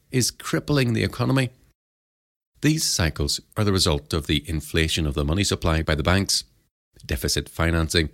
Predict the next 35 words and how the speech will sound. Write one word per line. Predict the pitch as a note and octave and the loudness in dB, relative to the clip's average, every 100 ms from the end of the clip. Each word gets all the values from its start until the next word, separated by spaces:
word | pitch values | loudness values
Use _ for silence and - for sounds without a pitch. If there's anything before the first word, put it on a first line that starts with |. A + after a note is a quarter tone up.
| - - | -10 -6
on | |
the | D2+ | -4
part | - D#2 | -2 -2
of | C#2+ C#2 | -2 -2
government, | E2+ D#2+ E2+ D#2+ - _ _ | -2 0 0 -2 -6 _ _
and | - F2 | -2 2
the | D#2+ - - | 0 -4 -20
false | - F#2+ E2 - | -4 0 0 -2
climate | - G#2 A2 G2+ - | -4 -2 0 0 0
of | D#2 - _ - | -2 -4 _ -6
economic | D#2 D2 D2 - | -2 -2 -2 -4
prosperity | D#2+ - B2 A#2 F#2+ | -6 0 0 2 2
and | E2+ E2 | 2 0
growth | A#2 - - _ _ | 0 0 -10 _ _
that | - | -4
this | D#2+ - | -2 -2
creates. | - F#2 A2 - - - _ _ _ _ _ _ _ _ _ | 0 0 2 0 -4 -8 _ _ _ _ _ _ _ _ _
Such | - F3+ | -2 0
attempts | - C#3+ E2+ - | 2 2 2 0
to | - D#2+ | 0 -2
stimulate | C#2 - D#2+ D#2+ D#2 D2+ | -2 -2 0 2 2 0
and | D2+ C2+ | -2 -4
control | C#2 - F2 D#2 | -6 -2 0 0
economic | C#2 D2 C#2 C#2+ | 0 -2 -2 -2
growth | - F#2 - - _ _ - | 2 2 0 -12 _ _ -6
have | F#2 | -2
had | F2 - - _ | -2 -2 -12 _
serious | - G2 D#2+ C#2+ C2+ | -2 2 2 2 0
consequences | - - G#2+ A#2 - F#2 - F2 | -2 -2 0 0 0 -2 0 0
that | E2+ D2+ - _ _ | 0 -2 -6 _ _
politicians | E2+ D2+ D#2 G2 - F2+ D#2+ | -4 -4 -2 0 2 2 2
and | C#2+ C#2 | 0 0
their | C#2 - _ - | -2 -4 _ -6
economic | - E2 D2 B1+ D2 | 0 0 0 -2 0
gurus | A2+ A#2+ E2+ | 2 4 2